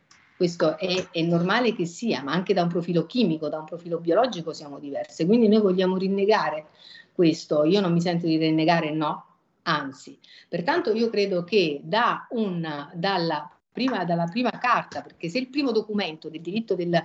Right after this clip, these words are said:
dei minori è stato nel millenovecentonovantanove per la tutela del lavoro minorile, perché si,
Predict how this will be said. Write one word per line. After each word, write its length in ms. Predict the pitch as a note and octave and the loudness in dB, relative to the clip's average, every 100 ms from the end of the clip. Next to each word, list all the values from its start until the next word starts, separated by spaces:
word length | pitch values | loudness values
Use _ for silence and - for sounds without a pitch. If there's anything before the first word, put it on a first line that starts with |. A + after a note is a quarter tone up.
| - _ | -2 _
dei 180 | F#3 F#3 | 4 4
minori 360 | F#3+ G#3+ F3 | 6 4 2
è 40 | D#3 | 2
stato 240 | - G#3 | 2 2
nel 100 | F3 | 4
millenovecentonovantanove 1120 | G3 G#3 F3 E3+ A3+ A3+ F#3 F3+ F#3 A3 A#3 | 4 4 2 2 2 2 0 0 0 2 2
per 100 | - | 2
la 100 | F3+ | 0
tutela 380 | F3 F#3+ B3 G3+ | 0 0 0 2
del 160 | F3+ F#3 | 2 2
lavoro 480 | F3+ C#4 C#4+ E3+ | 0 2 4 4
minorile, 600 | D#3+ D#3 D#3 D3 C3 B2 - _ _ _ _ _ | 0 -4 -10 -10 -10 -10 -14 _ _ _ _ _
perché 260 | - - D#3+ | -4 0 2
si, 200 | F#3 | 2